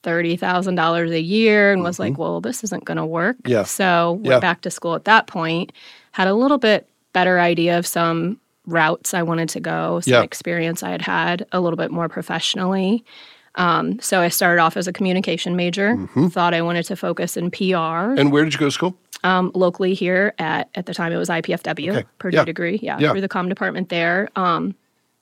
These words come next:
Speaker 1: and that was really just, like, the best experience.
Speaker 2: Mm-hmm.
Speaker 1: I really found a home, um, in the comm department, in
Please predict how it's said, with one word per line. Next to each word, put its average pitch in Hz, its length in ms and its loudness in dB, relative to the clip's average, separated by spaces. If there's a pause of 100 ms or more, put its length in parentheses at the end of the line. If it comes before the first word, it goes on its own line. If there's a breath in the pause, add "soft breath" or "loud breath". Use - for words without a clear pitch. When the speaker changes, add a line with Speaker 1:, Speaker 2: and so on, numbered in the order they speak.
(280)
Speaker 1:
and 196 120 0
that 185 120 4
was 196 220 0
really 185 220 2
just, 180 220 -4
like, 175 200 -2
the 175 80 -2
best 165 280 -2
experience. - 800 -6
Speaker 2:
Mm-hmm. 110 320 -4 (220 soft breath)
Speaker 1:
I - 80 0
really 180 380 2
found 170 500 -2
a 175 80 -4
home, 233 580 2 (120)
um, 180 340 -4
in 202 140 -2
the 202 80 -2
comm 202 260 2
department, 196 800 0
in 180 500 0